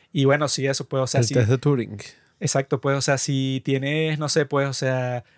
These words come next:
Speaker 1: millones de bots, porque eso no es muy difícil de crear, que estén pretendiendo ser personas, y que eso, pues, o sea, ponte que sea como lo que decían eso, pues, y que no, que Rusia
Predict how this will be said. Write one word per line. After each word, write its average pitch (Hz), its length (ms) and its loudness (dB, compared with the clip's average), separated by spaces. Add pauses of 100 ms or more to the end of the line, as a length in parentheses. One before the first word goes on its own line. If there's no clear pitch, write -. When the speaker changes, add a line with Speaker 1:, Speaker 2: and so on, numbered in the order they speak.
Speaker 1:
millones 151 480 2
de 196 80 2
bots, 180 320 2
porque 139 260 -2
eso 131 160 -2
no 147 120 -4
es 151 320 -2
muy 156 480 -2
difícil 156 500 -2
de 151 460 2 (120)
crear, 151 460 2
que 143 80 -6
estén 131 220 -6
pretendiendo 156 460 -2
ser 180 180 0
personas, 190 580 -2 (460)
y 139 140 -2
que 135 320 2
eso, 165 180 0
pues, 147 160 -2
o 143 40 -4
sea, 143 240 -2
ponte 147 240 -4
que 214 80 -2
sea 185 240 0
como 233 200 -6
lo 185 180 -2
que 147 440 -2
decían 151 380 -2
eso, 175 240 -4
pues, 151 160 0
y 165 60 -2
que 143 120 -8
no, 156 140 -4
que 147 100 -2
Rusia 165 720 0